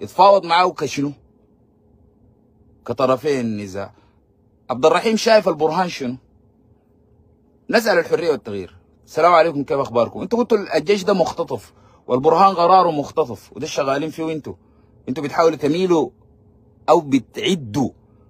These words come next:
لمرحلة ما بعد الحرب إنه حتتواصلوا مع البرهان، فحسي عشان بعدين ما نجي نضغطكم نقول لكم مشيتوا ركعتوا للبرهان، من حسي بتطبلوا له". البرهان مختطف، قراره مختطف.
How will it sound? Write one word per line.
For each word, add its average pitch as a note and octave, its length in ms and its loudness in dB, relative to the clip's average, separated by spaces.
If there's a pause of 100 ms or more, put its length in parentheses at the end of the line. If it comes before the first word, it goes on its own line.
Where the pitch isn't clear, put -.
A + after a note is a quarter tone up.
(260)
لمرحلة C#3 640 0
ما A2+ 180 -2
بعد C#3+ 240 2
الحرب F3+ 420 -4
إنه E3+ 180 -8
حتتواصلوا D3 680 0
مع A2 140 0
البرهان، G#2+ 480 -6 (300)
فحسي - 380 -2
عشان C#3+ 240 0
بعدين C3+ 220 2
ما F#3 160 4
نجي F3 180 -2
نضغطكم D3+ 520 -2
نقول B2+ 260 0
لكم D#3 280 0
مشيتوا C#3+ 360 -2
ركعتوا D#3 420 0
للبرهان، C#3 560 0 (260)
من C3+ 140 -2
حسي F#3+ 280 -2
بتطبلوا C3+ 580 2
له". C#3+ 220 6 (800)
البرهان A3 440 4
مختطف، A3 600 0
قراره G#3+ 500 6
مختطف. A3 640 0